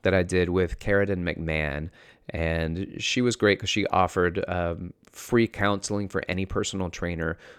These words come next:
who wanted help on how they can start an online and virtual training business.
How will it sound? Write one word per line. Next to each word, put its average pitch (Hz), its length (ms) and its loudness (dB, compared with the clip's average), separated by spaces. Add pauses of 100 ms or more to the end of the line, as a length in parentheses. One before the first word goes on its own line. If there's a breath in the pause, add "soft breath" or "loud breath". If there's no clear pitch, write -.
who - 220 0
wanted 101 400 0
help - 560 4 (480 loud breath)
on 156 120 4
how 117 280 4
they 104 360 4
can 113 200 -2
start 98 280 0
an 92 120 -2
online 95 480 -2
and 90 100 -6
virtual 92 340 -2
training 87 480 -8
business. - 680 -4